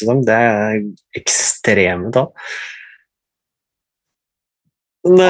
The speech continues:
Speaker 2: så har,
Speaker 1: eh,
Speaker 2: så har du de folka
Speaker 1: ellers
Speaker 2: som sier at, eh, «Oi, hvordan skal Tottenham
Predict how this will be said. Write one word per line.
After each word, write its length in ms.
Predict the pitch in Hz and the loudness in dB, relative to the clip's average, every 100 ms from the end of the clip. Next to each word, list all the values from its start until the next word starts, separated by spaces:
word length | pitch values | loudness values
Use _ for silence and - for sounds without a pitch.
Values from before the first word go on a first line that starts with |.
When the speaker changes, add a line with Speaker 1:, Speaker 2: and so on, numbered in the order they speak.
| 170 165 | 6 4
Speaker 2:
så 80 | 165 | 4
har, 220 | 160 160 | 4 2
Speaker 1:
eh, 80 | 147 - - - - - | 0 -6 -14 -18 -6 0
Speaker 2:
så 80 | 131 | 2
har 60 | |
du 40 | 139 | 2
de 40 | 135 | 2
folka 140 | 139 | 4
Speaker 1:
ellers 180 | 160 113 | 4 2
Speaker 2:
som 140 | 131 127 | 2 0
sier 300 | 127 120 113 | 2 4 4
at, 160 | 117 - | 2 2
eh, 380 | 135 127 117 117 | 2 4 2 0
«Oi, 140 | - 147 | 4 4
hvordan 220 | 127 120 | 4 2
skal 100 | 139 | 2
Tottenham 540 | 131 117 127 123 120 | -2 -2 -2 0 0